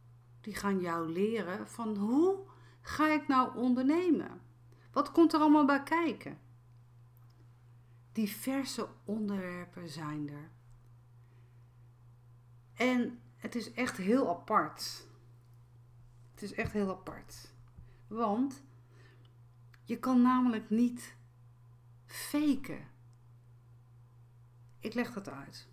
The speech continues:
Als je je aanmeldt, dan, dan ga je eerst namelijk je profiel even maken. Van, hè, wie ben je? Net zoals met Facebook, net zoals met Instagram. Wie ben je? Wat doe je?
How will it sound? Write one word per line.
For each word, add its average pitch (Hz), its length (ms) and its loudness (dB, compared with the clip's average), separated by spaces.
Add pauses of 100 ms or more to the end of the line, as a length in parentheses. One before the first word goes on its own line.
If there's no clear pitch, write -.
(360)
Als 247 160 -2
je 214 120 -2
je 175 80 -4
aanmeldt, 175 640 -4 (920)
dan, 262 600 2 (1400)
dan 220 460 0 (800)
ga - 220 -2
je 226 140 0
eerst 269 380 4
namelijk 220 640 0 (440)
je 202 200 0
profiel 190 680 -2
even 180 400 -6
maken. 165 600 -2 (260)
Van, 180 280 -4
hè, 240 180 -2
wie 190 140 -2
ben 175 320 0
je? 175 100 -2
Net 240 180 -4
zoals 202 240 -4
met 156 200 -8
Facebook, 190 560 -6
net 247 200 -6
zoals 180 360 -8
met 180 140 -8
Instagram. 196 580 -6
Wie 233 140 -2
ben 185 300 0
je? 208 100 -4
Wat 254 180 -8
doe 175 260 -4
je? 165 260 -8